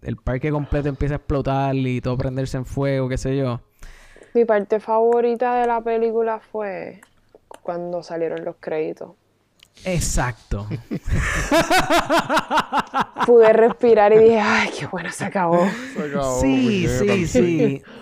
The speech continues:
Speaker 1: Este,
Speaker 2: Yo no estoy
Speaker 1: eh,
Speaker 2: diciendo que fue mala completa, fue que, pues, pudo haber sido mucho mejor, pero nada.
Speaker 1: ¿Tú sabes qué es lo que pasa,
Speaker 2: Esas
Speaker 1: mano?
Speaker 2: cosas pasan.
Speaker 1: Que Dumbo de por sí, la primera, no era una buena película.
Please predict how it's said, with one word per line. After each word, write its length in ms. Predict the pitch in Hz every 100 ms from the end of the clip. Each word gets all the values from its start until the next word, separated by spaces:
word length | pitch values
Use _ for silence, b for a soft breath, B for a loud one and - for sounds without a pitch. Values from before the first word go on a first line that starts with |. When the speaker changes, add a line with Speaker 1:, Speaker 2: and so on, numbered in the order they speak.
| B B B B B
Speaker 1:
Este, 420 | 214 202 208 214 208
Speaker 2:
Yo 160 | 247
no 1000 | 190 170 - _ _ _ - 185 202 247
estoy 40 |
Speaker 1:
eh, 80 | 294
Speaker 2:
diciendo 300 | 294 294 294
que 100 | 269
fue 180 | 262 262
mala 400 | 233 208 208 196
completa, 680 | 214 202 196 170 170 165 -
fue 200 | 208 196
que, 300 | 214 208 196
pues, 220 | 185 170 -
pudo 260 | 196 185
haber 160 | 180 185
sido 220 | 214 196
mucho 360 | 185 170 - 180
mejor, 320 | 175 170 180
pero 220 | 185 165
nada. 200 | 170 240 370
Speaker 1:
¿Tú 80 | 190
sabes 220 | 226 226
qué 80 | 226
es 60 |
lo 100 | 220
que 100 | 220
pasa, 280 | 208 131 -
Speaker 2:
Esas 40 |
Speaker 1:
mano? 120 | 240 120
Speaker 2:
cosas 180 | 247 -
pasan. 340 | 262 262 233 _ _ _ _
Speaker 1:
Que 680 | - 170 160 156 147 135 - _ _
Dumbo 500 | 147 151 185 185 175
de 80 | 160
por 200 | 151 135
sí, 240 | - 151
la 120 | 127 117
primera, 520 | 120 135 135 104 - _ _ _ _ _ _
no 320 | 120 131 143
era 180 | 165 240
una 140 | 233 226
buena 280 | 220 254
película. 680 | 269 220 180 - 294 117 113